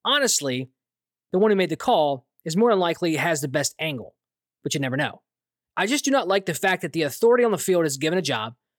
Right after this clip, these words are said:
but at any given time, his decision can go to a T V monitor with eight different angles in Ultra H D slow-mo. It's a little insulting, in my opinion, if I was an umpire. There's no place in baseball for the current replay system. Now, I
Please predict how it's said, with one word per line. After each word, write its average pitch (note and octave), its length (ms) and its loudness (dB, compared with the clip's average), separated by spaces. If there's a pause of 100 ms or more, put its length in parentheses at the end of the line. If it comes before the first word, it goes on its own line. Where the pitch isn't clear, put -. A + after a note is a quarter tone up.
(400)
but F#3 180 0
at G3 60 -4
any A#3 160 2
given A#3 220 2
time, B2 480 -6
his F#3 140 -4
decision F#3 500 0
can F#3+ 160 -2
go E3 160 2
to F3 240 -2
a E3 60 0
T A#3 280 -4
V A#3+ 100 2
monitor C#3 300 0
with F3+ 240 -2
eight G#3 200 -4
different A3 260 -4
angles C#3 300 -4
in F3 100 -8
Ultra F#3+ 300 -2
H D#3+ 200 -6
D D3 160 -6
slow-mo. D#3+ 520 -4 (320)
It's - 80 -8
a G3+ 60 2
little C4 200 2
insulting, G3 580 0
in D#3 80 -2
my D#3+ 140 0
opinion, D3 380 -4
if C#3 100 -6
I C3 100 -2
was D3+ 140 -2
an F3+ 60 -2
umpire. D#3+ 460 -6 (440)
There's E3 140 -4
no A3+ 160 2
place G#3 340 0
in G#3+ 80 0
baseball C#3+ 400 -2
for C#3+ 80 -8
the D3 80 -4
current C3+ 320 -6
replay A#2 340 -8
system. - 300 -14 (1500)
Now, F3+ 100 -2
I F3 160 0